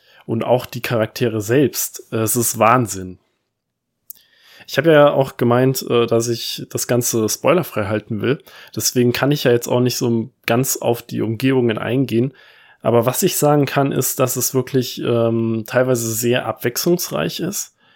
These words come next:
Was, was ist, was man von so einem Spiel nicht unbedingt erwarten kann, weil es natürlich dann doch recht schnell auch, ähm, die ein-, der einfache Weg für die Entwickler gewesen wäre, halt auf dieses klassische Schema zu gehen, halt, ähm,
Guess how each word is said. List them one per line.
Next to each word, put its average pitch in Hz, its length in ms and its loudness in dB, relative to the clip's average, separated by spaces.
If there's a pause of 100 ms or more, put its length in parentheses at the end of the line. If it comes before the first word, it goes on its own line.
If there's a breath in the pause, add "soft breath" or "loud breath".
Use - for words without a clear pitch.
(220 soft breath)
Was, 123 640 0
was 123 400 0
ist, 143 340 -4
was 123 200 -2
man 120 180 0
von 120 220 -2
so 120 120 2
einem 123 100 0
Spiel - 220 -4
nicht 120 200 -2
unbedingt 135 420 0
erwarten 104 400 -6
kann, 123 340 -2
weil 110 160 0
es 107 160 -6
natürlich 113 440 -4
dann 110 300 -4 (440 soft breath)
doch - 280 -4
recht 117 220 0
schnell 127 300 2
auch, 120 400 0
ähm, 117 440 -2
die - 160 -8
ein-, 131 180 -4
der 120 120 0
einfache 123 460 0
Weg 131 360 0 (280)
für - 200 -6
die 120 100 0
Entwickler 123 400 -2
gewesen 123 540 2
wäre, 131 400 2 (240 soft breath)
halt 120 200 2
auf 117 120 -4
dieses 113 340 -2
klassische 123 540 0
Schema 127 380 0
zu 120 180 -2
gehen, 123 400 0
halt, 110 280 -2
ähm, 107 600 -2